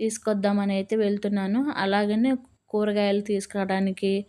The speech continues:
పిల్లల కోసం స్నాక్స్ తీసుకురావడానికి అయితే వెళ్తున్నాను. నేను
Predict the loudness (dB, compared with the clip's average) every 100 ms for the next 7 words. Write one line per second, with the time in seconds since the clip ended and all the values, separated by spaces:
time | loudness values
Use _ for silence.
0 | -14 _ _ _ -2 2 2 2 0 0
1 | -6 0 0 0 -4 -2 -2 -2 -2 0
2 | -2 -4 -4 -2 0 0 0 0 0 2
3 | 2 2 2